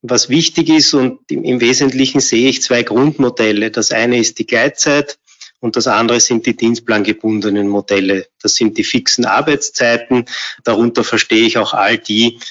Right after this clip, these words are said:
ähm, wo wir die Wochen nicht, ähm, gleich verteilen, sondern lange Wochen, kurze Wochen haben, aber trotzdem sind's Dienstplanmodelle.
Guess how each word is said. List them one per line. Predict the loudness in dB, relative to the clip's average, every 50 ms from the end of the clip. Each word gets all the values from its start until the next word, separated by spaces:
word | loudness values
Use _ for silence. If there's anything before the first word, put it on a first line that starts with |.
| -12 _ -4
ähm, | 0 0 2 2
wo | 2 0 -2 -4 -6 -4 -4 -2 0 0
wir | 0 -2 -2
die | -2 -4 -4 -2
Wochen | -2 -2 -2 -2 0 2 2
nicht, | 2 2 2 -2 -4 -4 -4
ähm, | -4 -4 -4 -4
gleich | -2 0 0 0 0 0 -2
verteilen, | -4 -4 -2 0 0 2 2 2 2 2 0
sondern | 0 0 0 0 0 0 0 0
lange | 0 0 0 0 0 0 -2 -2
Wochen, | -4 -4 -6 -8 -12
kurze | -6 -4 -4 -2 -2 -2 -2 -2 0
Wochen | 0 -2 -2 -2 -2 0
haben, | 0 0 0
aber | -2 -2 -6 -8
trotzdem | -4 -2 -2 0 0 0 0 0 0
sind's | 2 2 0 0 0 0
Dienstplanmodelle. | 0 0 0 2 0 0 -2 -2 0 2 2 2 2 0 0 0 0 -2 0 0 -2 -4 -4